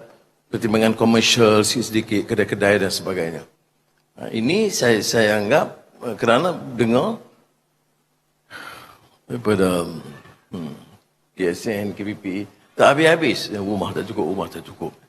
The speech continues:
Jadi kita cuba. Jadi saya harap rakan-rakan, kalau mau kita berikan penjelasan, biar perbadanan datang bagi,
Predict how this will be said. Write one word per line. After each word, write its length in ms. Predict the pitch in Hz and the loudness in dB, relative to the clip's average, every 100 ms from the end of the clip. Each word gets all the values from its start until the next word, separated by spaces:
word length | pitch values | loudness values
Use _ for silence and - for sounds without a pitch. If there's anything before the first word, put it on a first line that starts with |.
| _ _ - | _ _ -8
Jadi 160 | 151 | -6
kita 240 | - 175 156 | -2 -2 -2
cuba. 400 | - 92 78 - _ _ _ _ _ _ _ _ _ _ | -2 -4 -6 -12 _ _ _ _ _ _ _ _ _ _
Jadi 160 | 107 180 | -2 2
saya 320 | 170 156 165 | 2 4 4
harap 240 | 185 202 | 2 -2
rakan-rakan, 640 | 147 143 156 156 160 208 208 - _ _ _ _ _ _ - | -2 2 2 2 2 -2 -2 -14 _ _ _ _ _ _ 2
kalau 240 | 147 143 | 4 6
mau 480 | 160 226 254 254 214 | 4 4 4 0 -4
kita 240 | 170 170 | -2 -2
berikan 320 | 165 165 165 | 2 2 2
penjelasan, 640 | 165 165 143 135 - 101 110 | 0 4 4 4 0 -2 0
biar 400 | 165 190 190 - - _ _ _ 113 | 2 4 2 -2 -14 _ _ _ -4
perbadanan 560 | 113 117 123 139 143 | 2 4 4 4 2
datang 480 | 110 113 - 139 139 | 2 0 -2 -6 -4
bagi, 480 | 131 135 120 78 | -4 -6 -10 -14